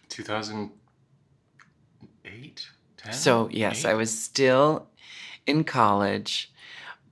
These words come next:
Speaker 2: Um, one of my best friends, Jesse, said we had to go see this movie.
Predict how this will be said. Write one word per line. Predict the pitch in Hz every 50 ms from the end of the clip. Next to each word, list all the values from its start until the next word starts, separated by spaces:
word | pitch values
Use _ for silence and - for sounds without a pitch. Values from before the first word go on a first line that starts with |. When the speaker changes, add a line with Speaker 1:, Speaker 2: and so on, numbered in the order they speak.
| _ _
Speaker 2:
Um, | - 127 127 120 120 117 113 107 -
one | - 123 123
of | 120
my | 120 117
best | 117 117 123 135 135 - -
friends, | - 147 135 131 139 135 - -
Jesse, | - - - 127 117 117 117 - - 110 104 104
said | 104 - - 110 107 101 107
we | 107 101
had | 104 107 110 110 110 107 110
to | 110
go | - - 107 104
see | 107 - - 107 101
this | 101 104 98 - -
movie. | 95 92 90 - - - - - 131